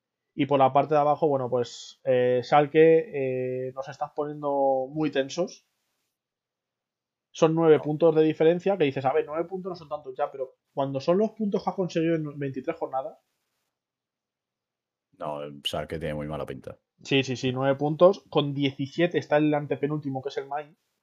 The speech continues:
Speaker 1: Y con dieciocho están Bielefeld y Hertha de Berlín.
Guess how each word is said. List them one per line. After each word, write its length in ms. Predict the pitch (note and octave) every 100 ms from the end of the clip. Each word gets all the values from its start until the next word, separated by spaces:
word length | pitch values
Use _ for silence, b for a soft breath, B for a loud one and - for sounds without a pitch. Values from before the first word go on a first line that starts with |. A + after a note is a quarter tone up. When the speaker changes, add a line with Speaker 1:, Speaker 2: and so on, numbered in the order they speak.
| _ _ _
Speaker 1:
Y 80 | E3
con 180 | E3 G3
dieciocho 560 | E3+ D3+ D3 D#3+ E3 G3
están 400 | - E3 F3 _
Bielefeld 480 | C#3+ D#3+ F3+ D#3+ C#3
y 80 | B2+
Hertha 220 | E3+ F3+
de 80 | C#3+
Berlín. 440 | C3+ C#3 D3+ F#3+